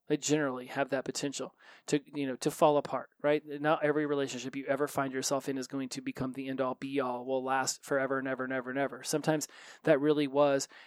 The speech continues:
a coach creator situation and you just grow apart. But there's other times where perhaps if you're a people pleaser, you just give, give, give, give, give,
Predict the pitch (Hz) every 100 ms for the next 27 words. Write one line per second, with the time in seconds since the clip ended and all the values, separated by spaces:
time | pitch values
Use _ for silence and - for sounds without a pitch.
0 | - 143 139 - 151 147 - - - 147
1 | 139 135 135 - 139 139 135 135 - 139
2 | 131 131 135 131 135 - 135 135 - 131
3 | - - _ _ _ - - - 151 175
4 | 247 285 247 190 165 147 143 - 170 202
5 | 180 - 180 160 - 165 139 151 135 127
6 | 127 156 180 175 185 185 180 - 185 -
7 | 175 - 196 135